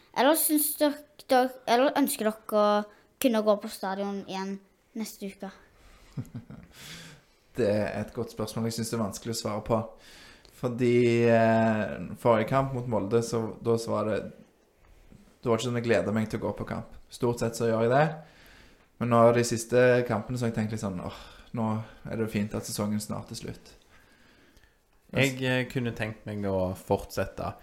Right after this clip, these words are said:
Speaker 3: Jeg gleder meg til Molde-kampen.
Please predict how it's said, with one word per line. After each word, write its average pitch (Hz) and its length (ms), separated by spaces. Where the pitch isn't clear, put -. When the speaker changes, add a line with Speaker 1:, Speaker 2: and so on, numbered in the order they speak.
Speaker 3:
Jeg 107 240
gleder 92 320
meg 110 260
til 98 360
Molde-kampen. 117 840